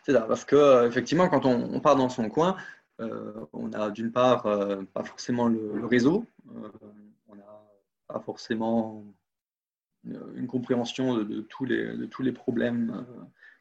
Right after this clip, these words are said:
qui peuvent, euh, qui peuvent nous, nous tomber dessus. Et c'est, euh, c'est, c'est, c'est vraiment une, une opportunité de rentrer en contact avec ces autres créateurs d'entreprises,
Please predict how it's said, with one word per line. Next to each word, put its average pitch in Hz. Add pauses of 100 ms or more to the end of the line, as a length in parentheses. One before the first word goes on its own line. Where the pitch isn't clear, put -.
qui - (120)
peuvent, 110
euh, 107 (720)
qui -
peuvent 107
nous, 113
nous 113
tomber 113
dessus. 190 (720)
Et 139
c'est, 147
euh, 117
c'est, - (120)
c'est, -
c'est 117
vraiment 127
une, 123
une 113
opportunité 127 (240)
de 110
rentrer 127
en 131
contact 135
avec 107
ces -
autres 135
créateurs 113
d'entreprises, 127